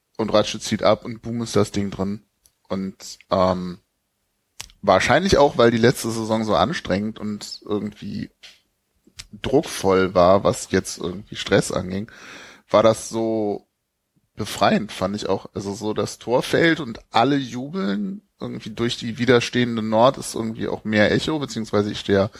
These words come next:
rechts außen auf der Gegend gerade und du hörst dann einfach wieder von rechts was. Das hat halt auch so ein bisschen gefehlt.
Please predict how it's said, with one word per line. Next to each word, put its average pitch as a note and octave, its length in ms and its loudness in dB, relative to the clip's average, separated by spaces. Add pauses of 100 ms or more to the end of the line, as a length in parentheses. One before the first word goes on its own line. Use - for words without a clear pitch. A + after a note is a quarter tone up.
(320)
rechts G2+ 180 0
außen A#2+ 280 2
auf A#2 120 0
der A#2+ 100 2
Gegend A#2+ 240 -4
gerade A2+ 260 6
und G#2+ 160 -10
du G#2+ 120 -6
hörst A2+ 200 0
dann C#3 120 2
einfach C#3+ 280 0
wieder D3 180 4
von D3 180 0
rechts C#3+ 300 2
was. D#3 200 2
Das - 160 -6
hat G#2 120 -4
halt G#2+ 180 -2
auch F#2+ 100 -4
so - 100 -12
ein C#3 60 -10
bisschen C#3 220 -12
gefehlt. C#3 420 -6